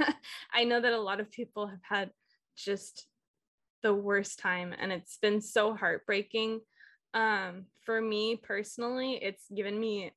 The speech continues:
an amazing opportunity and pushing me out of my comfort zone, and, um, really just making me learn how to communicate and, um, create a community virtually.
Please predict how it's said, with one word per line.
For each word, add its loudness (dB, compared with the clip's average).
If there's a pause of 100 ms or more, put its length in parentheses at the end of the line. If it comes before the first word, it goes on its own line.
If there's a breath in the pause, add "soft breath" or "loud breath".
(140)
an -6 (280)
amazing 0
opportunity -2
and -8
pushing -6
me -4
out -2
of -4
my -4
comfort -6
zone, -2 (520 loud breath)
and, -2
um, -4 (680)
really 6
just -2 (160)
making 0
me -2
learn -6
how -4
to -4
communicate -4 (280)
and, -4
um, -4 (2500 loud breath)
create 4
a 4
community 2
virtually. -2